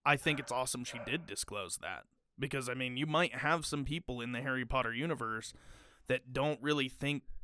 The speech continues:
too much about the politics of things and just kinda take the words of the author that they look at as, like, you know, "Oh, this is probably correct." But now,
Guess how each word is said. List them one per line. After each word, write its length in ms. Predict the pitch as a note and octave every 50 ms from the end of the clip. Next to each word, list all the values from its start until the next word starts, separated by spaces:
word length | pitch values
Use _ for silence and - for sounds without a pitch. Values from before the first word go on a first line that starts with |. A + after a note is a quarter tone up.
| - -
too 300 | - - - D#3+ E3 D#3+
much 320 | D3 C3+ C3+ C#3+ B2 -
about 260 | C#3 B2 B2 A#2 A#2+ -
the 60 | G#2+
politics 580 | - - A#2 G#2+ C3 C#3+ C#3+ - F3+ E3+ -
of 120 | - F3 -
things 340 | - E3+ E3+ F3 F#3+ F3 D3
and 100 | A#2 A2+
just 140 | A#2+ A#2
kinda 180 | - C3 B2 B2
take 280 | A#2 - B2+ C3 A#2+ -
the 80 | A#2+
words 420 | A#2+ A#2+ A#2+ B2+ C3+ C3+ C#3 C3+ C#3
of 80 | C3+
the 140 | B2+ B2+ B2
author 280 | B2 B2+ C3 B2+ C#3 C#3
that 200 | C3+ C3 - -
they 160 | B2 C3 C3+
look 280 | B2+ A#2+ B2+ C3+ -
at 300 | D3 C#3 D3 D3 C3 -
as, 220 | A#2+ B2 A#2+ A#2 -
like, 340 | A#2+ A2+ A2+ A#2 - - _ _ _ _ _ - -
you 120 | A#2 B2+
know, 240 | B2 A#2 A#2 C3 - - - _ _ -
"Oh, 200 | - D3 D#3 C3+
this 240 | A#2+ A2+ B2 C3+ -
is 120 | - B2 -
probably 340 | - C3+ B2 B2 B2+ C3
correct." 540 | B2 - - A2+ A#2 B2 D#3+ - _ - - _ - - - - - - - - _ - -
But 180 | - C#3 - C3+
now, 500 | C#3 C#3 C#3 C#3+ D#3 D3+ C#3 C3+ A#2+